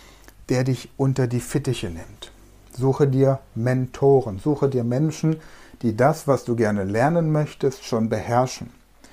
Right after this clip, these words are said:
Wenn du ein Restaurant führen möchtest, dann kannst du natürlich Hotellerie und Gastronomie studieren. Und du kannst theoretisch überlegen, welche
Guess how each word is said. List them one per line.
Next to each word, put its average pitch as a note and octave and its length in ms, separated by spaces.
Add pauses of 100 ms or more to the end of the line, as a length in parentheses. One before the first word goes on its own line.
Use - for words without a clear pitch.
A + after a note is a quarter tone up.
(500)
Wenn A#2 180
du B2 280 (160)
ein A#2 140
Restaurant B2 880
führen A#2+ 580
möchtest, - 680 (400)
dann A#2 180
kannst C3+ 300
du C3+ 40
natürlich B2+ 840 (240)
Hotellerie B2 760 (540)
und A2+ 260
Gastronomie A2+ 880 (420)
studieren. C3 880 (680)
Und A2+ 120
du A#2 80
kannst A#2+ 460 (540)
theoretisch C3 840
überlegen, B2 880
welche B2 540